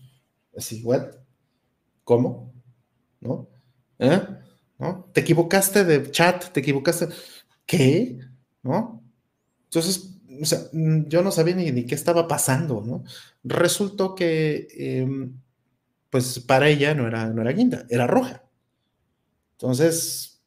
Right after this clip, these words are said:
pues, me estaba reclamando porque, según ella, yo estaba chuleándole la falda a otra persona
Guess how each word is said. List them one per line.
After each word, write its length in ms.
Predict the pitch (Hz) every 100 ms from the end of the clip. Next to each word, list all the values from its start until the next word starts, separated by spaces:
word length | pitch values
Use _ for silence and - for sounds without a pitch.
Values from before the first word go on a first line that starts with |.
| _ _ _ _ _
pues, 140 | 135 123
me 60 |
estaba 260 | 123 135 147
reclamando 600 | 160 160 175 143 143 156
porque, 280 | 123 - 113
según 340 | - 117 160
ella, 180 | 139 135
yo 140 | 127
estaba 380 | 120 120 127 127
chuleándole 640 | 127 120 117 123 131 123
la 100 | 110
falda 420 | 110 113 117 120 113
a 60 |
otra 340 | 123 127 135 -
persona 600 | 123 123 160 147 127